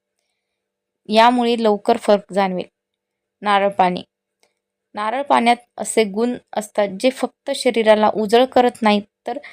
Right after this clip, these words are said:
शरीरावरील डा-, डागही नष्ट करतात. यामुळे नारळ पाणी सेवन करा आणि त्वचेला लावा.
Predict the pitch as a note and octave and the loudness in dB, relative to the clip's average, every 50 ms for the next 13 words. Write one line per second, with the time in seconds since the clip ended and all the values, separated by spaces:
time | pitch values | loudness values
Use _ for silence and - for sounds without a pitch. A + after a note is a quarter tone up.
0 | - - - _ - - - A3+ G#3+ A3+ A3 A3 A3+ A3 G#3 A3 A3 A3+ A#3 A#3 | -20 -20 -20 _ -8 -2 0 0 2 2 2 2 4 4 4 2 0 0 -2 -4
1 | A3 G3 G3 F#3 - - F#3+ F#3+ F3+ G3+ G#3 G#3+ G3+ A#3 A3+ A3 B3+ C4+ C4 B3 | -2 0 0 0 0 -2 -2 2 2 4 4 4 2 0 -2 -2 -2 -2 -2 -2
2 | A3+ - - G#3+ G3+ - G3 G3 - - E3+ - _ _ _ _ _ _ _ _ | -2 -4 -4 -4 -2 0 0 -2 0 -2 -4 -4 _ _ _ _ _ _ _ _
3 | _ _ _ _ _ _ _ _ _ _ - G#3+ A#3+ B3 B3+ B3 A#3+ B3 B3 A#3 | _ _ _ _ _ _ _ _ _ _ 0 2 2 4 2 2 0 0 -2 -2
4 | - A3 G#3 G#3 G#3 G#3 A3 A#3 A3+ - G#3+ G#3 G#3 A3 - - - G#3 G3+ G3+ | -4 -2 0 2 2 2 2 0 -2 -4 -6 -6 -6 -6 -6 -4 -4 -2 -2 -2
5 | G3+ F#3 - F#3+ F#3 - - _ - - G3+ G#3 A3+ C#4+ - _ _ _ _ _ | -4 -4 -4 -4 -6 -6 -10 _ -12 -8 -4 -4 -4 -4 -6 _ _ _ _ _
6 | _ _ _ _ _ _ _ _ - G#3+ A3 A3 - G#3+ G3+ G#3+ B3+ D#4+ D4 A3 | _ _ _ _ _ _ _ _ -8 -6 -6 -4 -2 -2 -2 -2 -2 -2 -2 0
7 | G#3 G3 F#3+ G3 | 2 2 2 0